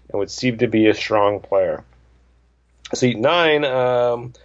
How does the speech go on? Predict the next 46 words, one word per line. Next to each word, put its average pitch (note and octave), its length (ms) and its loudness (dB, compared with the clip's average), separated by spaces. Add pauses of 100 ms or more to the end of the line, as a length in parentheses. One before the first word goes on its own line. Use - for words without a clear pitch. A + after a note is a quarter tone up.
(240)
seems D3+ 260 0
eager G3+ 220 2
to E3 80 0
go D#3 160 2
after C#3+ 640 2
every D3+ 300 0
seemingly D#3 460 0
orphaned C3+ 360 -2
pot A#2+ 280 2
and A2 60 0
is G#2+ 60 -12
one A2+ 140 -2
of G2+ 60 -4
the - 40 -16
few B2 140 -10
players A2+ 360 2
ever B2+ 280 2
attacking A#2 460 0
limpers, G2+ 420 -4 (480)
uh, - 40 4
except G2+ 500 2
that A2+ 100 2
I've C3 180 2
done A#2 140 2
it G#2+ 240 0
about G#2 360 0
once G2+ 200 -6
an F#2+ 60 -8
hour. D2 260 -12 (400)
Uh, A2 160 2
though A#2 140 2
he A#2+ 60 2
does D#3 220 2
that C#3+ 140 2
with B2 120 -2
somewhat D3 280 0
undersized B2 560 -2
bets. D#3+ 460 -2
I G#2 60 -14
think E3 180 -2
I'm E3+ 220 2
viewed D3 260 -2
as C#3 180 0
a B2+ 200 2
tight B2+ 200 2
aggressive, C3 480 -2